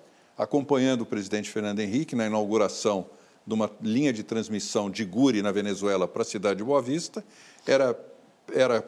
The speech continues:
conhecida que a ideia que o presidente Chaves vinha junto pra inaugurar, mas com a surpresa quando sai do helicóptero o presidente Fidel Castro.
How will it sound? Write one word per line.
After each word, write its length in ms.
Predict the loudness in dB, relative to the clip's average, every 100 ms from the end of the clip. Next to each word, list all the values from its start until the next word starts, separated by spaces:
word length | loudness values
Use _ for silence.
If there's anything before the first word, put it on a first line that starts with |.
| -8 -18
conhecida 680 | 0 0 2 0 0 2 2
que 160 | 0 -4
a 80 |
ideia 440 | -4 0 2 4 2
que 140 | -2
o 80 | -10
presidente 440 | -6 -6 -4 -8
Chaves 520 | 0 2 2 0 -10 -14 -20 _
vinha 260 | -2 0 2
junto 300 | 0 0 0
pra 100 | 0
inaugurar, 540 | 2 2 2 2 0 -8 -20 -20 _
mas 240 | -4 -4
com 240 | -6 0 2
a 80 | 4
surpresa 500 | 2 4 4 4 2
quando 200 | 0 2
sai 220 | 2 4
do 100 | 2
helicóptero 520 | 0 4 4 4 -4
o 40 |
presidente 400 | -4 -2 0 -2
Fidel 200 | 0 2
Castro. 460 | 2 0 -4 -10 -18